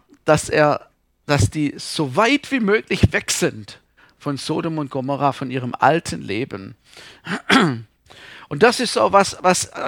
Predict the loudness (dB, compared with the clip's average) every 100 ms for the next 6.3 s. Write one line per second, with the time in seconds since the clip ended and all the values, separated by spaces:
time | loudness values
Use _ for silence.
0 | -4 0 0 0 2 0 0 -4 0 0
1 | 0 -4 -4 -2 -2 -2 0 0 2 -2
2 | -4 -4 -6 -12 -18 -6 -2 -2 -2 -4
3 | 0 6 6 6 2 -2 0 0 0 -2
4 | -6 0 0 2 2 4 4 2 -2 -6
5 | -2 0 0 0 -2 -2 -2 0 4 4
6 | 4 2